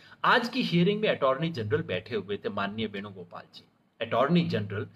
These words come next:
केवल सरकार का वकील नहीं है,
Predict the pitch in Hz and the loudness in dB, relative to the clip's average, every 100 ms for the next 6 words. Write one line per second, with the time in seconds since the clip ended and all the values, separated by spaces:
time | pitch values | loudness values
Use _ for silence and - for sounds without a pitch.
0 | - _ - 139 143 175 135 107 120 139 | -20 _ -4 0 2 0 -2 -2 2 2
1 | 160 170 - 104 165 208 185 170 175 110 | 2 0 0 -2 2 2 4 4 2 -2
2 | - | -16